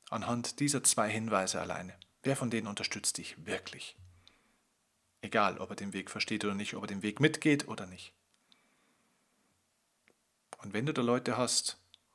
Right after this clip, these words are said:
die dir zwar vielleicht manchmal die Meinung sagen, aber dich trotzdem unterstützen,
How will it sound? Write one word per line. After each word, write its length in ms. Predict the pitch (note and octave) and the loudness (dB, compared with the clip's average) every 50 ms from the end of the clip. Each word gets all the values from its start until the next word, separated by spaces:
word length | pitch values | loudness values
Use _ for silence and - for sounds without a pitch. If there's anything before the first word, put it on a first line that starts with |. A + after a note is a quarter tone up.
| _ _ _ _ _ _ _ - | _ _ _ _ _ _ _ -6
die 80 | - A2+ | -4 -2
dir 140 | - A2+ - | 0 2 2
zwar 260 | - - B2 A2+ G#2 | 2 4 4 2 2
vielleicht 300 | - - A2+ G#2+ G2+ - | 2 4 4 4 4 4
manchmal 280 | A#2 A2+ - - A#2 G2+ | 0 0 0 0 -2 -2
die 80 | G#2 | 0
Meinung 380 | G2+ B2 D3+ F#3+ F#3+ D3+ A2 G2+ | 2 4 6 6 6 4 2 0
sagen, 220 | - G#2 F#2+ G2 | 0 0 0 0
aber 120 | - A2 C3 | 0 0 0
dich 120 | C3 - | 0 2
trotzdem 360 | - E3+ G3+ G3+ - - F3 | 6 6 8 8 8 6 6
unterstützen, 580 | E3 D#3 D3 C#3 - D3 - - - - F2 | 4 2 2 2 4 4 6 6 4 2 0